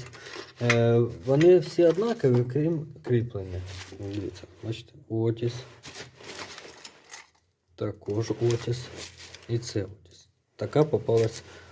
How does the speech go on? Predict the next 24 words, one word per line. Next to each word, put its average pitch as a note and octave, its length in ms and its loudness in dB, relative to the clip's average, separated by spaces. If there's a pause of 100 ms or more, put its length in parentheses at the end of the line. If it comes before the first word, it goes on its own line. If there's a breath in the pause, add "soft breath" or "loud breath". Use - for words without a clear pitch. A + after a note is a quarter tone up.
(280 loud breath)
е, - 40 -12 (420)
перша. - 400 -2 (720)
Вимкну G#2+ 440 -4 (360 loud breath)
світло. C3 360 0 (3250 soft breath)
Дивіться, A#2+ 580 2
ця E3 300 4
стане, C#3+ 640 6 (420 loud breath)
це - 140 -2
в - 20 2
мене A#2 160 0
перший A#2+ 300 0
раз, D#3 160 6
ще - 140 -6
такого A#2+ 280 0
не A#2 140 2
ставив. F#2+ 360 -6 (440 soft breath)
Я A#2+ 80 2
думаю, C3 260 6
вона A#2+ 160 6
стане B2 380 6
саме A#2+ 320 4
найкраще. A2+ 640 0 (140)
Тобто, - 360 -4 (760 soft breath)
тут B2 280 -2